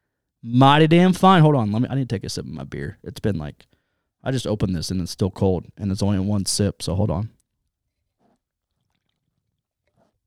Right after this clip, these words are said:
Ah, there we go. I might need to put a fresh Zin in here at some point. But hey, Elvis, listen, his game,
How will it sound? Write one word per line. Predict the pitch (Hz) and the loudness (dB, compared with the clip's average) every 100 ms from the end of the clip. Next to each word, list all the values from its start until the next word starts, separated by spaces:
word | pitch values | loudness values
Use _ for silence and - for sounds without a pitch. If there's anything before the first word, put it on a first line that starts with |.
| _ _ _ _ _ _ - - - _ _ - | _ _ _ _ _ _ -16 -16 -16 _ _ -6
Ah, | - - - _ _ _ _ _ _ - _ | -4 -4 -8 _ _ _ _ _ _ -20 _
there | - | -12
we | 113 | -10
go. | - - - _ _ _ _ _ _ _ _ _ _ _ _ _ _ _ _ - | -10 -14 -18 _ _ _ _ _ _ _ _ _ _ _ _ _ _ _ _ -2
I | 107 | 2
might | 120 | 4
need | 113 | 2
to | 101 | 0
put | - 101 | -2 0
a | |
fresh | 95 - 113 107 - - | -2 0 0 0 -4 -10
Zin | 104 120 107 | -2 2 2
in | 95 | 0
here | 117 104 101 | -2 -4 -6
at | - 98 | -10 -6
some | 113 | -4
point. | 101 98 107 | -2 -4 2
But | 147 170 | 4 4
hey, | 180 185 139 - - _ _ _ _ - | 4 4 0 -10 -20 _ _ _ _ 2
Elvis, | 196 330 320 - _ - | 4 4 2 0 _ 4
listen, | 156 127 98 - | 4 4 -2 -4
his | - 180 302 | 4 6 6
game, | 185 214 320 | 6 6 4